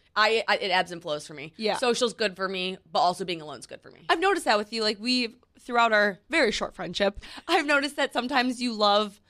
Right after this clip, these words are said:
Speaker 2: hanging out and you, you have so much energy, but then I've also seen you where you, when you're around me too much, I'm like,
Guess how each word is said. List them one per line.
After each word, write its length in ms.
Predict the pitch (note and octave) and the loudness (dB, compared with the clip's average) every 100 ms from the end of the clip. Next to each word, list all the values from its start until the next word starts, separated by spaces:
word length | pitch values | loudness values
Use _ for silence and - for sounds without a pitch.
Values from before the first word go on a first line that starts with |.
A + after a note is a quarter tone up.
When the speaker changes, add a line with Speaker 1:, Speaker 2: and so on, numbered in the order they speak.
| _ _ | _ _
Speaker 2:
hanging 360 | - A#3 A#3 G#3 | 0 2 2 2
out 180 | F3+ G#3 | 2 2
and 100 | A#3 | 2
you, 120 | G#3+ - | -2 -4
you 140 | A3+ C4 | -2 0
have 160 | B3+ | 0
so 140 | - A3 | -4 -4
much 180 | A3 - | -4 -6
energy, 340 | F#3 G3 B3+ | -8 -4 -2
but 160 | G#3+ G#3+ | -2 0
then 80 | G#3 | 2
I've 160 | G#3 - | 2 0
also 400 | - G3 - A3 | 0 0 0 -6
seen 280 | - A3+ G#3+ | -4 -4 -2
you 100 | G#3 | -2
where 100 | G3 | -2
you, 300 | G3 G3 - _ G3 - _ | -2 -6 -8 _ -20 -20 _
when 200 | A3 A3 | -4 0
you're 140 | G#3+ | 2
around 220 | F#3+ F3+ G3+ | 2 0 0
me 260 | G3 F3 - _ _ | -2 -4 -8 _ _
too 140 | - A3 | -4 0
much, 200 | G#3 G#3 | 2 2
I'm 140 | G3+ | 0
like, 220 | F#3+ F3+ | -2 -8